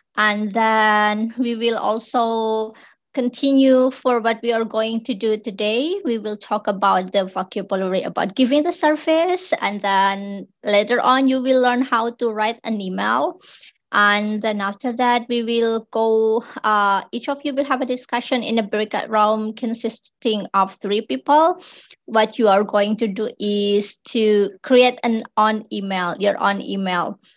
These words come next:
Then you will go back to the main room to present. Then we will also have the, um, arrangement, still have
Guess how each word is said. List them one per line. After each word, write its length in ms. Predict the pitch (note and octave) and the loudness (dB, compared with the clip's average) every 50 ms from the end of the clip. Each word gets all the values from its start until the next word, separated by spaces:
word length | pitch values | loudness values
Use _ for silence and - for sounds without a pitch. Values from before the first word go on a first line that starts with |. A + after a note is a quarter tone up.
| _ _ - | _ _ -2
Then 140 | A3 A3 G#3+ | 0 2 2
you 120 | G#3 G#3 G3+ | 2 2 2
will 200 | G#3 G3+ G3+ G3 | 2 0 0 0
go 220 | G3 - F#3+ F#3+ | 0 0 2 2
back 280 | F#3+ F3 F3+ F#3+ - - | 2 0 -2 -4 -2 -4
to 80 | A3 | -2
the 100 | F#3+ A3 | -2 -2
main 300 | G3+ G3+ G3+ A3 A3+ A#3+ | -4 -4 -2 -2 -2 0
room 260 | B3 C#4 C#4 C#4 C4+ | 2 2 4 4 2
to 100 | C4+ - | 0 -2
present. 840 | B3+ - A#3+ G#3+ G#3 G#3+ F#3+ G3 A3+ A3 A3 A3 A3 A3+ A3 A3+ G#3 | -6 -8 -6 -6 -4 -4 -2 0 2 2 4 2 2 0 0 -2 0
Then 300 | G#3+ G3+ G3+ G3+ G3+ G3 | 0 -2 -2 -2 -6 -6
we 120 | G3 G3 F#3+ | -4 -4 -2
will 120 | G3 F#3+ | -2 0
also 260 | - G3+ A3 - - | 0 0 0 0 -4
have 320 | A3 F#3+ B3 G#3+ G#3 G#3 F#3+ | -2 2 2 2 2 0 -4
the, 280 | G3 F#3+ F#3+ F#3 F3 - | -4 -4 -4 -6 -4 -2
um, 340 | - F#3+ F#3+ F#3 F#3 F#3 F#3 - | 2 2 2 2 2 -2 -6 -4
arrangement, 760 | G3 G3 G3 G3+ A#3+ B3+ C#4+ A#3 A#3 A#3 A#3 A#3 A3+ A#3 B3+ | -2 0 2 2 2 2 2 0 0 0 0 -2 -2 -4 -4
still 240 | - - - G#3+ G#3 | -4 -4 -4 -4 -4
have 240 | - - F#3 F3 | -4 -6 -8 -8